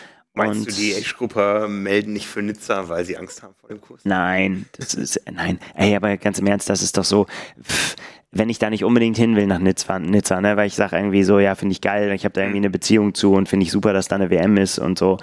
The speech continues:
Speaker 2: Ich mein, dann k-, kannst du ja auch dann den, einfach den normale Rennen machen oder halt einfach sagen, okay, ich will,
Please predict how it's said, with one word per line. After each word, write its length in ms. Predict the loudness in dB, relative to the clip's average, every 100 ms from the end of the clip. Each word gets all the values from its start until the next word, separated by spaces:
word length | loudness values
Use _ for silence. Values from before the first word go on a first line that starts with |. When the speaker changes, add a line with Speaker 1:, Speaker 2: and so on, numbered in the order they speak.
| -8 -18
Speaker 2:
Ich 80 | -8
mein, 180 | -4 0
dann 240 | 0 -2 -6
k-, 460 | -14 -20 _ -12 -8 -6
kannst 140 | -2
du 60 | -2
ja 100 | -2
auch 100 | 0
dann 320 | -2 -2 -6
den, 320 | -6 -6 -8
einfach 200 | -6 -4
den 340 | -2 -2 -4 -12 _ _ -4
normale 320 | 0 0 0
Rennen 180 | 0 2
machen 300 | 0 -2 -6 0
oder 180 | 0 2
halt 160 | 0
einfach 260 | 0 0 0
sagen, 280 | 0 0 -2
okay, 220 | 2 2
ich 100 | 4
will, 180 | 2